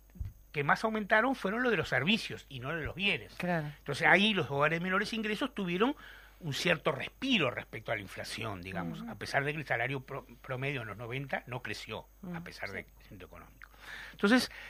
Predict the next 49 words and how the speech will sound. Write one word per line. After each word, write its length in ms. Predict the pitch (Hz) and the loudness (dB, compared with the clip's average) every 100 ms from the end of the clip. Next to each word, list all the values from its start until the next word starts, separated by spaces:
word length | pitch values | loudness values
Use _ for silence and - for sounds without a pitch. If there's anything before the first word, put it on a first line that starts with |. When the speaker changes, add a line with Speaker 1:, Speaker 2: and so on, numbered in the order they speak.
| - - | -12 2
Speaker 1:
este 200 | 240 480 | 2 2
es 80 | - | 0
un 100 | 262 | 2
punto 200 | 233 208 | 2 2
importante, 760 | 160 123 120 196 214 143 123 - - - - | 8 8 10 10 10 6 -2 -4 -14 -18 0
¿pa? 220 | 135 165 | 4 6
Y 100 | 190 | 8
esto 140 | 254 320 | 8 8
se 120 | 240 | 4
puede 160 | 226 196 | 6 6
hacer 180 | 220 160 | 6 4
rubro 300 | 202 233 156 | 2 2 2
por 120 | 139 | 4
rubro, 240 | 185 180 | 4 4
yo 120 | 147 135 | 0 0
tengo 260 | 185 170 | 2 2
una 120 | 127 | 0
lista 300 | 117 143 - 226 | -2 -4 -2 4
Speaker 2:
Sí. 120 | 220 | 4
Speaker 1:
hecha, 240 | 190 135 - 139 | 4 0 -6 -8
este, 300 | 117 - 120 | -8 -10 -12
rubro 260 | 113 123 104 | -10 -10 -10
por 180 | 101 - | -10 -14
rubro. 140 | - - - - - - - | -18 -20 -20 -20 -20 -18 -4
Este 180 | - 247 | 0 4
es 60 | 262 | 4
el 100 | 190 | 6
tercer 320 | 160 151 123 | 4 4 4
punto, 300 | - - - | -2 -16 -6
y 100 | 165 | 4
una 140 | 185 208 | 8 8
acotación 460 | 185 170 - 165 | 10 8 6 0
final, 380 | - 147 131 110 | 0 4 6 4
como 200 | 110 123 | 0 -6
un 120 | 123 | -4
po-, 100 | 151 | -4
una 200 | 156 131 | 2 2
postdata. 500 | 127 117 117 92 - - - - - - - - - - | 2 2 2 2 -14 -20 -20 -20 -20 -20 -20 -18 -12 -2
El 120 | 165 | 4
gobierno 280 | 202 294 311 | 4 6 6
había 160 | 262 233 | 6 4
dicho 260 | 254 262 | 4 2
que 60 | 202 | 2
íbamos 240 | 226 214 | 2 2
a 40 | 180 | 2
llegar 260 | 151 175 | 2 2
a 20 | 202 | 0
este 180 | - | 0
punto 520 | 135 185 156 127 120 | 0 2 2 2 -2